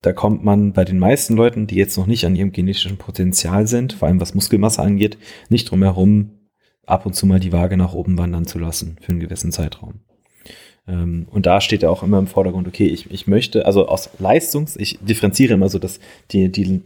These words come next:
genau wie du es auch gesagt hast, ich differenziere den Leistungsaspekt und sage, okay, so bei deinem jetzigen Körpergewicht, bei deiner jetzigen Körperkomposition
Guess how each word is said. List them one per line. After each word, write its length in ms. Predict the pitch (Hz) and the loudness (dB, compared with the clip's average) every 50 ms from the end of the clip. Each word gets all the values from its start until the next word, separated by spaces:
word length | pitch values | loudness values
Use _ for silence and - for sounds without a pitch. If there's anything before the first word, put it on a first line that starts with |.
| - - | -8 -6
genau 240 | - - 98 101 98 | -2 0 2 2 0
wie 60 | 101 92 | 0 0
du 80 | 117 | 0
es 100 | 135 131 | 0 2
auch 120 | 117 98 - | 0 0 2
gesagt 200 | 117 117 113 - | 0 0 0 0
hast, 80 | 104 95 | -2 -2
ich 220 | 98 - - - | -2 -4 -4 -2
differenziere 460 | - 113 107 - 98 92 - 113 104 | -2 -2 -2 -2 -2 0 2 2 2
den 120 | 95 95 90 | 2 0 0
Leistungsaspekt 880 | 87 90 107 - - 165 147 - 151 139 - - 165 180 180 - - _ _ _ _ _ _ - - | 2 2 2 2 2 0 0 0 -2 -2 -2 0 -2 -2 -2 -6 -16 _ _ _ _ _ _ -12 -10
und 80 | 104 - | -6 -4
sage, 160 | 98 92 92 | -4 -4 -6
okay, 400 | 87 - - 135 156 170 180 180 - - - _ | -8 -2 2 2 2 2 0 -4 -10 -20 -20 _
so 100 | - - | -12 -2
bei 100 | 95 101 | 0 0
deinem 160 | 98 101 98 98 | 2 2 4 2
jetzigen 320 | 110 - - - 107 101 | 2 2 2 0 0 2
Körpergewicht, 480 | 98 - 143 135 131 120 120 123 127 - | 2 2 2 2 0 -2 -2 -4 -2 0
bei 120 | - 98 | 0 2
deiner 160 | 104 101 95 | 2 2 2
jetzigen 320 | 98 110 107 - 104 101 95 | 2 0 0 -2 -4 -4 -2
Körperkomposition 920 | 107 107 - 107 101 - 98 92 - 95 90 92 - - 95 92 92 | -2 -4 -4 -4 -6 -8 -10 -10 -10 -10 -10 -8 -4 -2 0 0 -2